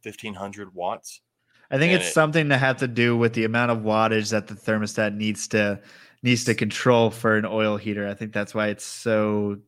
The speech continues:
Speaker 2: dangerous to use,
Speaker 1: Yeah, so I,
Speaker 2: from my
Speaker 1: uh,
Speaker 2: understanding.
Speaker 1: so I bought one that could do, like, two thousand watts or something. Um, hold on, I almost have it pulled up. I have one, there's one here that looks like it, but I'm not sure. It doesn't tell me how many watts.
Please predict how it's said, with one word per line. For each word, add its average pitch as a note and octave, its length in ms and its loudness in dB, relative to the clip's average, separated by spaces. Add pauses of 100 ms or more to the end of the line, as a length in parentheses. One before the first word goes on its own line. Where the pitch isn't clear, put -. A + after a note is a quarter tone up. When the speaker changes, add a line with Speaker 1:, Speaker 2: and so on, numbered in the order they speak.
Speaker 2:
dangerous G2+ 580 -2
to - 120 -10
use, G2 840 -8
Speaker 1:
Yeah, A2 280 -14
so - 180 -12
I, A2 140 -6
Speaker 2:
from G#2 100 -4
my G2 180 0
Speaker 1:
uh, - 20 0
Speaker 2:
understanding. - 640 -8 (260)
Speaker 1:
so - 160 -10
I A2 80 -4
bought G#2+ 300 -6
one G#2 240 -8
that G2 220 -10
could G2 200 -16
do, F#2+ 520 -10
like, E2+ 200 -12 (640)
two G2+ 160 -20
thousand F2+ 400 -14
watts F2+ 320 -18
or - 40 -20
something. F#2+ 420 -20 (800)
Um, D#2 380 -20 (1300)
hold - 120 -20
on, - 120 -20 (180)
I F#2 80 -16
almost F2+ 200 -20
have E2 120 -14
it - 60 -20
pulled E2 180 -20
up. - 180 -20 (1000)
I F#2+ 60 -20
have F#2 140 -16
one, F2+ 220 -20
there's F#2 140 -20
one F2+ 140 -20
here F#2 100 -20
that D2 100 -20
looks - 180 -20
like D#2+ 140 -20
it, D#2+ 120 -20
but E2 120 -16
I'm E2+ 80 -20
not E2 120 -20
sure. F2 240 -20
It E2 60 -20
doesn't E2 240 -20
tell E2+ 120 -20
me E2+ 120 -20
how E2 80 -20
many E2+ 180 -20
watts. E2 360 -20